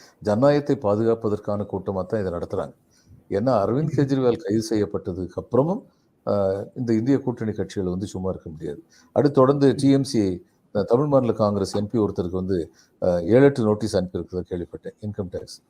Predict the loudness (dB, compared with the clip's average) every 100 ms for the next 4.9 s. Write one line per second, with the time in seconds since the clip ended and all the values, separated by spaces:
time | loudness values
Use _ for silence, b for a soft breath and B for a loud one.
0 | _ -10 -2 -2 -2 -8 -8 -10 -12 -12
1 | -12 -12 -16 -18 b b -2 2 4 6
2 | 6 6 4 4 6 6 6 2 0 0
3 | -2 -4 -8 -10 -10 -4 -4 2 0 2
4 | -2 -4 -4 0 0 2 0 0